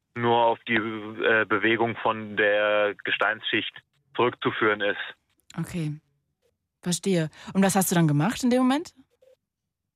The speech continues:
Speaker 1: Äh, ja, dann habe ich erstmal das Funkgerät genommen. Wir sind über Un-, Untertage über, ähm, Funk verbunden.
Speaker 2: Mhm.
Speaker 1: Dann habe ich erstmal die nächste Person kurz angefunkt.
Speaker 2: Okay.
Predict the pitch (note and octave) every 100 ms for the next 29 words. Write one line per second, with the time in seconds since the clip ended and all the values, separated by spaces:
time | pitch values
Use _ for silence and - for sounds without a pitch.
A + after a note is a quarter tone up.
0 | _ _ A#2 A2 A2 A2 A2+ A2 G#2 -
1 | - G#2+ G#2 G2+ A2+ B2 - A2+ - B2
2 | A#2 A2 D3 C#3 A2+ G#2 - G2 G2 G2+
3 | - A2 A2+ G#2 A#2+ B2 - B2+ B2+ A#2
4 | A#2+ A#2 A#2+ A2 G#2+ _ _ _ _ _
5 | _ - B2 A#2 A2 G#2+ F#2 _ _ _
6 | - D3+ F#3 E3+ D3+ E3 E3+ E3+ F3 _
7 | _ _ _ _ _ _ - F3+ D3+ E3+
8 | G#2+ G#2+ A2 A2 A2+ G#2+ - A2 G#2+ G2
9 | G#2 G#2 - A2 G2 G#2 G#2 - G2+ F2
10 | G#2+ G2+ G2 F#2+ - - - _ _ -
11 | E3+ E3+ D#3+